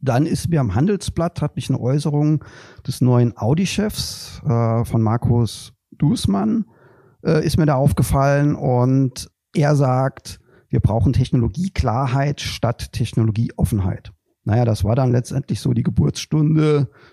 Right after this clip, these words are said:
für diesen Podcast. Und wir werden heute der Frage nachgehen,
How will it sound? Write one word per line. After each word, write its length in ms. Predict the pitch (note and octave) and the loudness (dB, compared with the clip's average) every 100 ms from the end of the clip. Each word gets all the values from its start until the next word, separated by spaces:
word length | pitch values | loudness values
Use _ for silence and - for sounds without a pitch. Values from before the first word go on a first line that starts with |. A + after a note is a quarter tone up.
| - | -2
für 160 | C3 | 0
diesen 280 | B2+ C#3+ - | 0 0 0
Podcast. 800 | - D#3+ - G#3 G3 G3+ - - - - - - _ | 0 0 -2 -4 -2 -4 -10 -14 -20 -20 -20 -20 _
Und 580 | - D3 D3 D3 D3 D3 | -2 2 4 4 2 2
wir 100 | C3 | 2
werden 240 | C3 C3 | 2 2
heute 180 | A#2+ D#3 | 2 2
der 140 | D3 A#2+ | 2 0
Frage 320 | G#2 A#2 C3+ | 0 0 2
nachgehen, 800 | B2 B2 - C#3 C3+ C3+ C#3 | 2 0 0 2 4 4 2